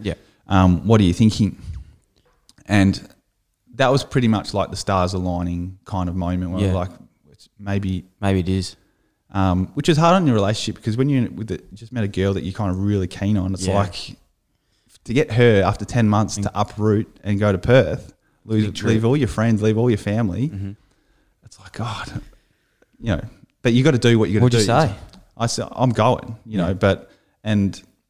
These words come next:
Speaker 2: once Ross had left and, and 'cause she kn-, knew that, um,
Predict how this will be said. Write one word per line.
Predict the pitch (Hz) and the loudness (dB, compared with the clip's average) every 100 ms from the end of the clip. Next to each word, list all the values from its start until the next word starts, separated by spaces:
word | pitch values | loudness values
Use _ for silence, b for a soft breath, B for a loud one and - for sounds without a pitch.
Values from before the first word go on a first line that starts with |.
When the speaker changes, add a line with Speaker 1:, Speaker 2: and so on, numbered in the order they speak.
| _ _ | _ _
Speaker 2:
once | 120 127 117 - - _ _ _ | 0 0 2 -4 -10 _ _ _
Ross | 104 113 110 | -6 -4 -2
had | 113 | -4
left | 98 95 98 - - | -4 -4 -4 -10 -8
and, | 98 98 85 _ | -4 -4 -6 _
and | 92 90 - | -12 -10 -4
'cause | 120 | -4
she | - 131 | 0 -2
kn-, | 107 - - - | -2 -6 -14 -18
knew | 107 101 95 | -4 -2 0
that, | 95 - - | -4 -8 -10
um, | 90 95 87 87 | -6 -4 -4 -6